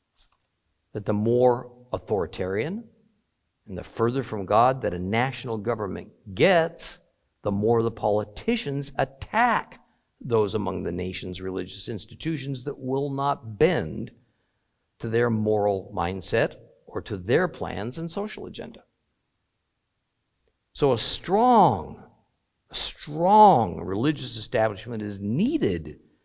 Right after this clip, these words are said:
to speak up, to act with courage,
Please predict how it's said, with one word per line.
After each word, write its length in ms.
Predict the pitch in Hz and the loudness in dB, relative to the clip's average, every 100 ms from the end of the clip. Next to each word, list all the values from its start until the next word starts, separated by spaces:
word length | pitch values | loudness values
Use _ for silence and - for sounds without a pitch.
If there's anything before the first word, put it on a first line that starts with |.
| _ _ - | _ _ -8
to 100 | - | -4
speak 260 | - 247 | 2 6
up, 300 | 294 294 277 - - _ _ _ _ _ _ _ _ _ _ _ _ _ _ _ _ _ _ _ _ _ _ _ _ _ - - | 8 8 6 -2 -20 _ _ _ _ _ _ _ _ _ _ _ _ _ _ _ _ _ _ _ _ _ _ _ _ _ -12 -2
to 80 | 160 | 0
act 260 | 180 220 | 0 -2
with 140 | 220 - | -6 -4
courage, 720 | - 254 269 240 135 139 - | 0 2 2 -2 -6 -12 -14